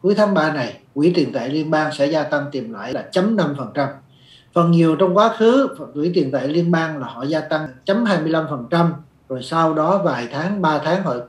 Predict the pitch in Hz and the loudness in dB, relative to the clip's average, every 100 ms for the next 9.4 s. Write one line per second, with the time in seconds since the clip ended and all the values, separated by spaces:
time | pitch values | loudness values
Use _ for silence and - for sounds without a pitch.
0 | - 147 143 151 147 139 165 151 139 - | -10 -6 -4 -4 -6 -4 -2 -2 -4 -6
1 | 135 190 233 226 - _ - 151 147 151 | -4 -4 -4 -6 -12 _ -6 -2 0 -2
2 | 135 117 135 131 117 98 - - _ _ | -2 -8 -6 -6 -8 -10 -12 -14 _ _
3 | _ _ 190 190 170 170 165 185 196 196 | _ _ 2 4 4 2 0 0 2 2
4 | 202 165 117 135 147 127 117 127 127 - | 4 0 0 -4 -6 -8 -10 -10 -6 -4
5 | 139 143 147 139 135 - 175 202 160 135 | -2 -2 -2 -4 -4 -4 0 0 0 -4
6 | 113 143 139 - - _ _ _ 151 143 | -8 -6 -6 -8 -20 _ _ _ -2 0
7 | 120 - 165 135 135 101 131 147 131 160 | -2 -4 -4 -4 -6 -8 -4 -2 -2 -4
8 | - 139 120 113 151 185 165 123 117 113 | -6 -6 -6 -6 -2 2 2 0 -4 -8
9 | - 143 135 - | -8 -6 -6 -8